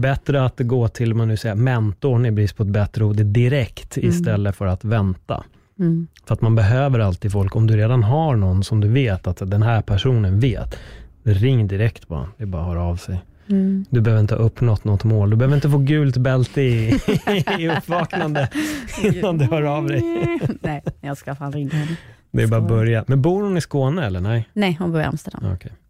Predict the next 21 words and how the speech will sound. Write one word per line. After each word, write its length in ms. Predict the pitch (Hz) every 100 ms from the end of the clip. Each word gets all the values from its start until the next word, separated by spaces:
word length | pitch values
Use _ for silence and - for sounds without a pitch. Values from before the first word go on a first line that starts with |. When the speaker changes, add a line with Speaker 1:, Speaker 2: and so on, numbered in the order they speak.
| _ _ _ _ _
Speaker 1:
Ja. 240 | 98 90 101 - _
Speaker 2:
Mm. 300 | 190 175 175 180 _ _ -
Speaker 1:
Ja, 100 | 110
det 60 |
kanske 180 | 113 110
får 80 | 110
bli 180 | 110 107
en 80 |
semester 400 | 104 113 110 -
i 40 | 110
Amsterdam 460 | 104 104 98 82
då. 60 | 76
Speaker 2:
Mm, 380 | 185 175 170 165
det 120 | 165 -
får 80 |
nog 140 | 156 151
bli 180 | 156 156
det 140 | 160
faktiskt. 500 | - 165 - - - - - 247 - 113
Speaker 1:
Åka 160 | 101 104
dit. 240 | 107 107